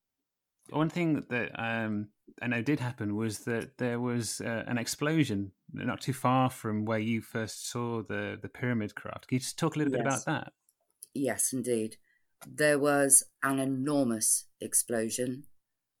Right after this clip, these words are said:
Speaker 2: I heard it here, five miles away, uh, in Llantrisant, over Llantrisant Common, just behind the, or just in front of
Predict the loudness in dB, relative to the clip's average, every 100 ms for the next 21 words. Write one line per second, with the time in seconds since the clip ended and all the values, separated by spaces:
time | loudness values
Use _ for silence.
0 | 4 6 6 4 2 0 -2 0 0 0
1 | -4 -6 2 2 2 0 -2 -2 -4 -4
2 | -4 -4 -10 _ _ _ _ _ _ _
3 | -6 -4 -4 -4 -4 -2 0 0 0 0
4 | 0 -4 -4 -2 -4 -4 -6 -4 -2 -2
5 | -4 -8 -8 -8 -12 -16 _ _ _ _
6 | -8 4 4 4 -4 -4 -2 0 0 -4
7 | -8 -6 -6 -4 -6 -2 -2 -2 -2 -2
8 | -2 -2 -8